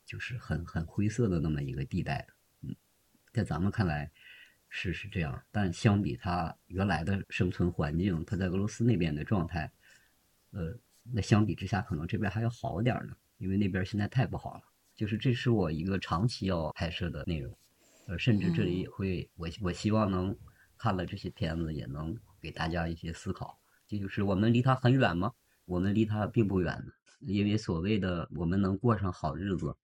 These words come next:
Speaker 1: 这不过就是从八十年代初开始，原来我们更差。可能说到这个话题，我有点说跑题哈，就是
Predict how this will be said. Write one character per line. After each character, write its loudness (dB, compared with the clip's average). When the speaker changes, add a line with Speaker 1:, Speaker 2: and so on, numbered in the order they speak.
Speaker 1:
这 -2
不 -2
过 4
就 -2
是 -4
从 0
八 0
十 -4
年 0
代 0
初 -4
开 -6
始， -8
原 4
来 4
我 2
们 -2
更 6
差。 -4
可 -4
能 2
说 0
到 2
这 0
个 2
话 2
题， -4
我 2
有 2
点 0
说 0
跑 -4
题 -8
哈， -8
就 -12
是 -6